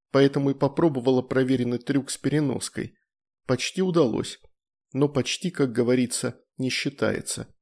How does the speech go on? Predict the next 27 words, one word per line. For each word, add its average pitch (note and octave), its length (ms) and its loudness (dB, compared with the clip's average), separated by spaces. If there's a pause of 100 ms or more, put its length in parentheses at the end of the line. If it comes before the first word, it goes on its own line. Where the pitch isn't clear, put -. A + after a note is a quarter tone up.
(840)
Алиса E3+ 340 4
поднялась C3+ 600 4
и, - 40 -10
продравшись C3 600 0
через B2+ 340 -2
густые B2+ 420 0
кусты B2+ 360 -4
сирени, C#3+ 540 2 (320)
отошла C#3 480 0
от C#3 120 -4
подвального A#2 640 0
окошка. - 560 -8 (580)
Посмотрев C3+ 560 2
на C#3 100 0
высветившийся C3+ 800 -4
на B2+ 160 2
экране C3 400 4
незнакомый B2 580 -2
номер, C#3 380 0 (480)
она C#3+ 260 4
недоуменно C#3+ 600 2
пожала A#2+ 420 0
плечами B2+ 640 0 (260)
и C3 60 0
ответила B2 640 2
на B2 140 0
звонок. - 520 -4